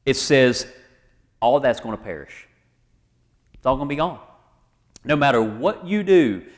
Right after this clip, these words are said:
to try to save this planet, sooner or later, it's gone. It's going to perish. And God's gonna make a new heavens and a new earth,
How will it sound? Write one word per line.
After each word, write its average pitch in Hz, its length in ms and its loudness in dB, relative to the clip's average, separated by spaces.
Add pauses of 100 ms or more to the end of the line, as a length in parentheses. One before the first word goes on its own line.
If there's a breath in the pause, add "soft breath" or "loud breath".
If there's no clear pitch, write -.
to 117 100 -6
try 120 240 -2
to 123 80 -4
save 123 380 -2
this 139 140 -4
planet, 92 520 -10 (480)
sooner 131 400 0
or 135 80 2
later, 90 400 -2 (320)
it's 95 180 -12
gone. 78 360 -14 (680)
It's 107 140 -8
going 113 220 -4
to 117 40 -16
perish. - 580 -8 (1000)
And 110 120 -4
God's 113 200 0
gonna 117 160 -10
make 117 140 -10
a 110 60 -6
new 120 240 -2
heavens 85 360 -12
and 87 140 -16
a - 20 -16
new 85 220 -18
earth, - 340 -20